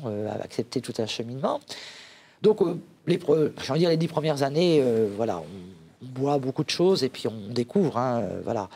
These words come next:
C'est vrai qu'il y a eu, euh,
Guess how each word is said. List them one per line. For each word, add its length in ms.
C'est 220
vrai 180
qu'il 160
y 40
a 20
eu, 120
euh, 520